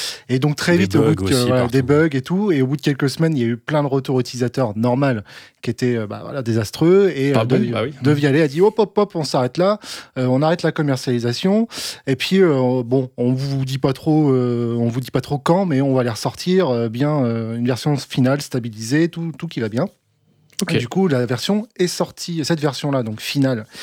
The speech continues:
Speaker 1: est sortie au mois de mai de cette année deux mille vingt et un, et c'est celle-ci que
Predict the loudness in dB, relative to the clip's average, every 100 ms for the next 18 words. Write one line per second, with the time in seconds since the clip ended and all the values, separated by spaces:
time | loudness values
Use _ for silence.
0 | -14 -16 -4 -4 -2 -6 -8 -12 -8 -2
1 | 0 2 0 0 -2 -8 -4 -2 -2 -2
2 | _ -6 -4 -2 -2 -2 -2 -2 -2 -2
3 | -2 -6 -8 -8 -4 -4 -4 -6 -6 -2
4 | -4 -2 -6 -6